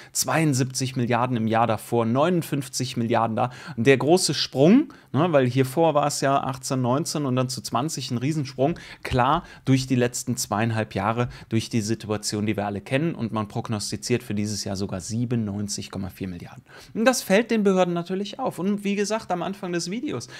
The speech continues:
man muss natürlich gucken, dass man die aktuelle Situation in Deutschland, wie es sich hier gestaltet, weiter finanziert. Und dann sucht man halt Möglichkeiten. So zum Beispiel habe ich ja auch bereits in einem Video darüber berichtet,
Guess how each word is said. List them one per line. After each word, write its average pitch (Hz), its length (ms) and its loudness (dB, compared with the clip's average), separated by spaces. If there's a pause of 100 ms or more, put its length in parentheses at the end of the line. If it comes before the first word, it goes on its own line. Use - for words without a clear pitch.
(140)
man 208 160 4
muss 311 260 2
natürlich 190 440 0
gucken, 190 300 0 (240)
dass 151 180 0
man 165 140 0
die 131 140 -2
aktuelle 151 580 0 (200)
Situation 147 840 0
in 156 120 -4
Deutschland, 143 540 -2 (240)
wie 147 200 0
es 170 160 -2
sich 151 160 -2
hier 139 200 0
gestaltet, 120 680 0 (160)
weiter 131 420 0
finanziert. 220 800 -4
Und 147 260 -4
dann 190 380 0
sucht 120 460 0
man 165 220 -2
halt 220 240 -8
Möglichkeiten. - 880 -2
So 202 160 -2
zum 214 220 -2
Beispiel 156 560 -2
habe 131 140 -2
ich 127 100 -4
ja 104 80 -2
auch - 180 0
bereits 151 380 -2
in 143 80 -4
einem 131 120 -2
Video 135 280 2
darüber 110 260 0
berichtet, 143 520 -2